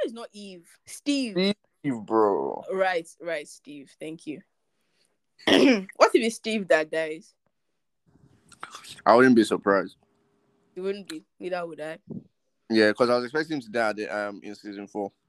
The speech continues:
Speaker 1: Exactly. I don't
Speaker 2: Yeah.
Speaker 1: even know how. Anyways, what's her name? Max. Max. I didn't.
Speaker 2: Max,
Speaker 1: um,
Speaker 2: Max is my favorite girl in that show.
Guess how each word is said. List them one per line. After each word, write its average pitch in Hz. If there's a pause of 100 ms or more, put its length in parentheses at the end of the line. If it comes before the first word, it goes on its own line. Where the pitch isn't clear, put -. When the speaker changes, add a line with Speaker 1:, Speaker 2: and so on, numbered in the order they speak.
(1000)
Speaker 1:
Exactly. 170 (580)
I -
don't 539
Speaker 2:
Yeah. -
Speaker 1:
even 262
know 254
how. 214 (140)
Anyways, 196 (420)
what's 269
her 190
name? 196
Max. - (640)
Max. - (260)
I 220
didn't. 403
Speaker 2:
Max, 254
Speaker 1:
um, -
Speaker 2:
Max 151
is 120
my 117
favorite 117
girl 107
in 95
that 101
show. 98